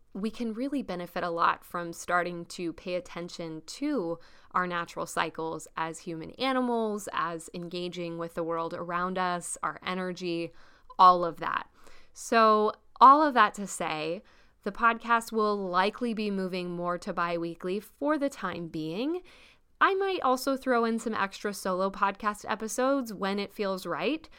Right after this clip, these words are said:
So keep an eye out for those. And remember that I'm always super open to any topics, guests, et cetera, that you guys want to hear on the show. Couple of other things to share with you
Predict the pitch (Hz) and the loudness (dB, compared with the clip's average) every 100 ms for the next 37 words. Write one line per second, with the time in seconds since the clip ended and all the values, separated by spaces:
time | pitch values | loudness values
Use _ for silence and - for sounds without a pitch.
0 | - - - - 262 254 285 294 285 220 | -20 -20 -8 -2 -2 -2 -4 -4 -2 2
1 | 214 208 208 196 180 202 202 - 220 220 | 2 0 -2 -2 0 0 -2 -4 -2 -2
2 | 247 277 370 370 349 302 - 214 240 240 | -2 -2 -2 0 0 0 0 2 2 0
3 | - - 302 294 285 - 254 254 240 220 | -4 -4 -4 -2 -2 2 0 2 -2 -2
4 | 214 - 220 208 196 196 214 233 233 226 | -4 -6 -4 -2 -2 -2 -2 0 -2 -4
5 | - - - - 247 277 247 247 - - | -12 -20 -12 -8 -4 0 0 -2 -10 -10
6 | 190 208 214 226 - - - 508 - 202 | -6 0 0 0 -10 -12 -12 -14 -6 -6
7 | - - 214 226 220 214 208 196 202 185 | -4 -4 0 2 2 2 -2 -4 -2 0
8 | 175 180 - - 170 170 - - 170 170 | 2 0 -6 -14 -4 -4 -4 -10 -10 -12
9 | - 165 165 - 160 160 156 160 - - | -8 -6 -4 -4 -4 -4 -6 -10 -10 -6
10 | 151 90 78 - - _ _ - - - | -4 -4 -6 -14 -20 _ _ -20 -20 -20
11 | - - - _ - 294 330 320 220 214 | -20 -20 -20 _ 2 2 2 0 2 2
12 | 202 208 196 190 202 - 180 185 190 185 | 0 -4 -6 -8 -8 -4 -2 -2 -4 -6
13 | 175 170 175 | -4 -4 -6